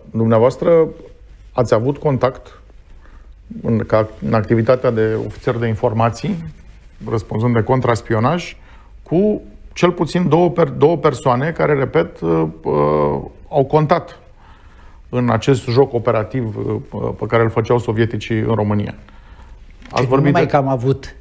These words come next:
Speaker 2: contact, dar am avut noroc, am avut prilejul să cunosc cel puțin pe contraamiral mai bine decât pe mine. Deci pot să
Speaker 1: Contraamiralul și generalul
Speaker 2: și
Speaker 1: Co-,
Speaker 2: Coșteal
Speaker 1: Coș-
Speaker 2: Ștefan. Dar pe
Speaker 1: Coșteal.
Speaker 2: el l-am, uh,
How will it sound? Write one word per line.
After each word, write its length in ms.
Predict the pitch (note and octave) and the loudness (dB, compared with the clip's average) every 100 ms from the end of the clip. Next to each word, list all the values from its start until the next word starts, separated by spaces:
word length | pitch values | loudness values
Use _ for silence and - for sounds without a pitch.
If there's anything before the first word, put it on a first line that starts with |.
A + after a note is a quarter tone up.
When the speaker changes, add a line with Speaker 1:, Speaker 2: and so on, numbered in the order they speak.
| - | -6
Speaker 2:
contact, 480 | C3 A#2 B2+ A#2 A#2 | -2 0 0 0 -2
dar 120 | B2 | -2
am 120 | A#2+ | -2
avut 180 | B2+ D3 | -2 2
noroc, 360 | C#3 D3 D3 C3+ | 4 2 2 -2
am 100 | C3 | 0
avut 220 | B2+ C#3+ | 2 0
prilejul 380 | C#3 C#3 C#3+ C#3 | 2 2 4 2
să 160 | C3+ | -2
cunosc 380 | A#2 C3+ C#3 - - - - - - | -2 0 0 -2 -10 -20 -20 -20 -14
cel 240 | - C#3+ | 0 2
puțin 340 | C#3 C3+ D#3 C#3 | 2 -2 0 0
pe 200 | C#3+ A#2+ | 0 0
contraamiral 840 | C#3+ C#3+ C#3 C3+ C#3 C#3 D3+ C3+ - - - | 2 2 2 2 4 4 4 2 -4 -18 -10
mai 260 | C3 C#3 C3+ | 0 2 4
bine 260 | D3+ D3+ | 4 4
decât 340 | D3 C#3+ C#3 - | 4 2 0 2
pe 120 | C#3+ | 4
mine. 380 | E3 D3+ E2+ - - - | 4 0 -2 -8 -16 -16
Deci 180 | G2+ - | -16 0
pot 220 | D3 C#3+ | 0 0
să 120 | - C#3 | 0 0
Speaker 1:
Contraamiralul 640 | C3+ C3 B2 B2 F3+ F#3 | 2 2 2 0 0 -2
și 300 | - F3+ F3+ | -4 -6 -4
generalul 320 | D#3 E3 F3 | 0 0 2
Speaker 2:
și 100 | E3+ | 2
Speaker 1:
Co-, 100 | F#3+ | 0
Speaker 2:
Coșteal 480 | C#3+ F#3 D#3 E3 D#3 | 4 4 4 4 2
Speaker 1:
Coș- 40 | - | 2
Speaker 2:
Ștefan. 440 | D#3 A#2+ F#2+ F#2+ | -2 -2 -4 -4
Dar 100 | B2 | -2
pe 80 | C3 | 0
Speaker 1:
Coșteal. 260 | D#3+ E3+ G#3 | 4 6 6
Speaker 2:
el 80 | |
l-am, 260 | F#3+ F3 D#3+ | 6 4 2
uh, 220 | D3+ C#3 | 2 2